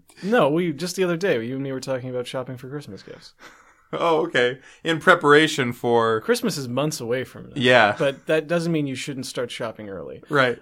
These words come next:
Speaker 1: I, I never start shopping early. I get, like, one or two things, and then
Speaker 2: Right.
Speaker 1: I, then it's always crunch time in December. And I'm saying to myself now, here in October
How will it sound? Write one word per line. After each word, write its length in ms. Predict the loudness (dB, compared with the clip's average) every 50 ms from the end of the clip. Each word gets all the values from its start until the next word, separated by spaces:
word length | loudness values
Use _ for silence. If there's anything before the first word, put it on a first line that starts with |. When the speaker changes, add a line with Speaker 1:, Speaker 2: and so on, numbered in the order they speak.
| _
Speaker 1:
I, 360 | 2 4 4 4 4 2 -2 -4 -12 _ _ _ _ _ _ _ _ _ _ _ _ _ _ _ _ _ -10
I 180 | -8 -6 -8
never 760 | -8 -8 -8 -10 -8 -8 -6 -4 -4 -2 -2 -2 -2 -4 -6 -6
start 280 | -6 -6 -6 -6 -6 -6
shopping 420 | -8 -10 -10 -10 -10 -10 -10 -8
early. 400 | -6 -6 -6 -6 -6 -8 -10 -14 -14
I 140 | -14 -12 -10
get, 140 | -10 -8 -8
like, 140 | -8 -10 -8
one 200 | -8 -8 -8 -6
or 80 | -8
two 180 | -8 -10 -12 -12
things, 520 | -10 -8 -8 -6 -6 -8 -8 -10 -12 -12
and 120 | -8 -6 -4
then 140 | -2 -2
Speaker 2:
Right. 220 | -2 -2 -4 -4 -6
Speaker 1:
I, 80 | -8
then 260 | -8 -6 -4 -4 -4 -4
it's 120 | -6 -8
always 380 | -8 -4 -4 -2 -2 -4 -6 -8
crunch 300 | -6 -6 -6 -6 -6 -6
time 180 | -6 -4 -4
in 60 | -4
December. 480 | -4 -4 -4 -2 -2 -2 -2 -4 -6 -8 -10 -18 -20 -12 _
And 80 | -8
I'm 80 | -6 -6
saying 200 | -4 -4 -4 -2
to 40 | -2
myself 320 | -2 -2 0 -2 -2 0
now, 380 | 0 -2 -2 -2 -4 -6 -10 _ _ _ _ _ _
here 340 | -10 -4 -2 0 2 2
in 360 | 2 2 0 -2 -6 -8 -12 -18 -20 -16 -10 -10
October 600 | -10 -10 -6 -4 -2 -2 -2 -2 -2 -4 -6